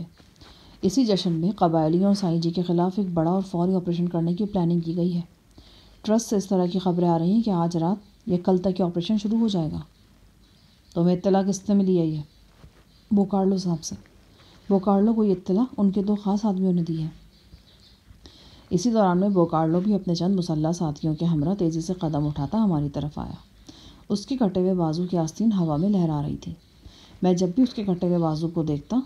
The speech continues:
मुझे किंग और उसका खूंखार छुपकला याद आ जाते। "मिस्टर शाह, मैं तुम्हारी तरफ ही आ रहा था।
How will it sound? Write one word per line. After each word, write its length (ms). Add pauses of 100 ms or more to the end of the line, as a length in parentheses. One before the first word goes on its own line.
(120)
मुझे 220
किंग 280
और 120
उसका 240
खूंखार 400
छुपकला 460
याद 260
आ 80
जाते। 340 (840)
"मिस्टर 240
शाह, 180 (760)
मैं 80
तुम्हारी 300
तरफ 280
ही 60
आ 80
रहा 100
था। 160